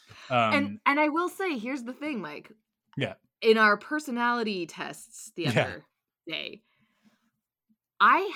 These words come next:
Speaker 2: have no creative control over the podcast.
Speaker 1: Yeah.
Speaker 2: And if you want me to have more creative control over the podcast, I'm happy to take on some work. But there's, like, there's certain things that we,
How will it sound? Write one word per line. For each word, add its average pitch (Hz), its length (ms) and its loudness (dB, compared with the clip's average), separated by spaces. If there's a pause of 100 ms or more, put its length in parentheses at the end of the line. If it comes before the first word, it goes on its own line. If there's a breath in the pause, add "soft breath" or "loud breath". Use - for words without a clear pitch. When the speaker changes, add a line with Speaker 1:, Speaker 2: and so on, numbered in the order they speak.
(120)
Speaker 2:
have 302 240 4
no 233 360 -2
creative 170 720 -2
control - 560 -18
over - 220 -16
the - 100 -20
podcast. - 760 -20 (180)
Speaker 1:
Yeah. 117 180 -4 (640 soft breath)
Speaker 2:
And 196 200 2
if 202 180 -2
you 208 180 -2
want 214 380 2
me 175 160 -4
to 165 80 -6
have 151 380 -6
more 156 480 -12
creative 151 500 -6
control 147 440 -10
over 143 180 -16
the - 100 -20
podcast, - 640 -14
I'm 165 120 -14
happy 262 400 -2
to 156 100 -10
take 160 260 -10
on 143 160 -12
some - 240 -20
work. - 360 -16 (680 soft breath)
But 233 120 0
there's, 294 160 2
like, 294 200 0
there's 320 200 -2
certain 311 300 -6
things 277 380 -8
that 190 160 -6
we, 180 440 -8